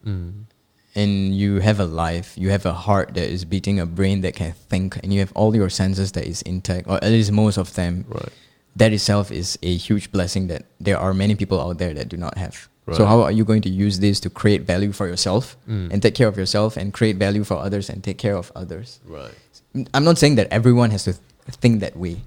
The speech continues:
Speaker 1: Mm.
Speaker 2: but how do you strengthen one another? How do you understand each other's pain
Speaker 1: Mm.
Speaker 2: and experience instead of putting them down, instead of shaming them, instead of mocking them,
Speaker 1: Right.
Speaker 2: instead of, um, judging?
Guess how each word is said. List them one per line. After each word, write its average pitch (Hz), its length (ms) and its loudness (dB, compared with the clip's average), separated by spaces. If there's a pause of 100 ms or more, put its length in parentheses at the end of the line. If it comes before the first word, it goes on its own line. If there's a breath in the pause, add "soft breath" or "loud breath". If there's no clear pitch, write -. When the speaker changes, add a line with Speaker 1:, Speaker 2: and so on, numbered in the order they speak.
Speaker 1:
Mm. 101 280 -2 (140)
Speaker 2:
but 92 300 -2 (1200)
how 139 140 2
do 170 100 6
you 170 440 0
strengthen 113 680 2
one 104 160 0
another? 85 500 -4 (120)
How 123 100 2
do 135 80 2
you 135 120 0
understand 104 760 -2
each 95 120 -8
other's 92 380 -4 (260)
pain 95 540 0 (100)
Speaker 1:
Mm. 113 120 0
Speaker 2:
and 92 240 2 (400 soft breath)
experience - 1200 -6 (100)
instead 98 220 -2
of 98 100 -2
putting 92 240 -4
them 90 180 -2
down, 87 260 -4
instead 98 200 2
of 92 100 -2
shaming 95 440 0
them, 87 180 0
instead 104 240 0
of 92 80 -2
mocking 90 420 -4
them, 90 260 -6 (100)
Speaker 1:
Right. 76 260 -4 (340)
Speaker 2:
instead 104 320 0
of, 98 220 -2
um, 85 340 -6
judging? 110 500 2